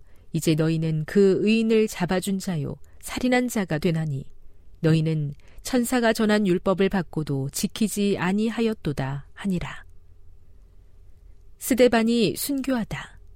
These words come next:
그들이 이 말을 듣고 마음에 찔려 그를 향하여 이를 갈거늘 스데반이 성령 충만하여 하늘을 우러러 주목하여 하나님의 영광과 및 예수께서 하나님 우편에 서신 것을 보고 말하되,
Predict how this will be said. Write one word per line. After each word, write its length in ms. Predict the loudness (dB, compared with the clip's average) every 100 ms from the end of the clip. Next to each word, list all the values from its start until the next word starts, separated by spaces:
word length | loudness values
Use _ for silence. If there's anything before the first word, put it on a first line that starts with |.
| -20 -20 -20 -20 -20 -20 -18
그들이 380 | 2 4 6 4
이 220 | 4 2
말을 320 | 2 2 2 0
듣고 520 | -4 -4 0 0 0
마음에 460 | -2 0 2 2
찔려 560 | 0 0 0 0 -2 -6 -12 -16
그를 260 | -2 2 2
향하여 420 | 0 -2 0 -2 -2
이를 340 | -2 2 2
갈거늘 560 | 0 -4 -2 -2 -4 -6 -14 -20 -20 -20 -20 -20 -20
스데반이 600 | -16 2 4 4 2 0
성령 440 | 0 -2 0 0 0
충만하여 680 | -2 -2 0 0 -2 -2 -4
하늘을 420 | -4 0 2 2
우러러 420 | 2 0 2 2 -2
주목하여 760 | -2 -2 -2 -4 -4 -4 -6 -10 -18 -18 -16 -10
하나님의 500 | 0 2 2 2 2
영광과 840 | 2 2 0 0 0 -2 -2 -4 -10 -16 -4
및 240 | 0 0 -2 -6 2
예수께서 720 | 4 4 0 2 2 2 0
하나님 460 | 0 0 0 0
우편에 420 | 0 0 2 2
서신 340 | 2 -2 -4 -2
것을 300 | -2 -2 -2
보고 460 | -2 0 0 0 0
말하되, 560 | -2 -2 -4 -4 -6